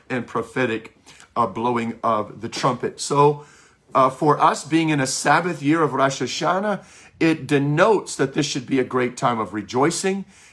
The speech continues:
and this would be a time of the miraculous, that it's set aside. This entire year will be set aside for God to work.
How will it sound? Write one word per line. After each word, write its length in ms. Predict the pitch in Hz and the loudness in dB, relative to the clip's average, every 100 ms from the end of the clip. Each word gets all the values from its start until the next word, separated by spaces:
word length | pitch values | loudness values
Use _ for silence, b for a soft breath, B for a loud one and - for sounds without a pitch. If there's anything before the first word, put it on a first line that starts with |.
| b | b
and 140 | 127 135 | -2 0
this 180 | 139 | 0
would 100 | 147 | -2
be 140 | - 147 | 2 2
a 60 | 143 | 2
time 500 | - 156 160 170 160 | 2 2 4 0 0
of 220 | 156 151 | -2 0
the 80 | 156 | 0
miraculous, 920 | 156 147 151 160 165 131 95 - - b b | 2 4 4 2 0 -2 -2 -8 -14 b b
that 140 | 131 | 0
it's 160 | 127 - | 0 -2
set 280 | - 175 170 | -2 0 2
aside. 560 | 170 - 147 117 98 | 0 2 4 2 -2
This 220 | 123 123 | -4 -4
entire 500 | 139 139 - 180 202 | -4 -4 2 4 4
year 600 | 180 170 185 127 117 127 B B B B - | 0 0 2 2 0 -4 B B B B -2
will 120 | 143 | -2
be 140 | - | 0
set 420 | 135 - - 160 160 | -4 -4 -2 0 0
aside 640 | 147 156 135 131 131 135 | -2 2 4 4 -2 -6
for 180 | - 117 | -6 -6
God 580 | - 123 127 127 123 - _ - | -2 4 4 4 0 -8 _ -10
to 160 | - | -2
work. 640 | 127 104 120 117 98 - | -2 -2 -4 -4 -6 -8